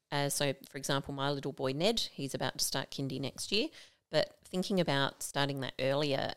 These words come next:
at three. Um, a lot of the other O E C D countries do it, we don't. And, um, having that early intervention,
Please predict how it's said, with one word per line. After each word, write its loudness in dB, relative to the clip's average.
at -2
three. 0
Um, 0
a 4
lot 6
of -14
the 2
other 4
O 4
E 0
C -2
D 0
countries -4
do 0
it, 0
we 0
don't. -2
And, 2
um, 4
having 2
that 4
early 4
intervention, 0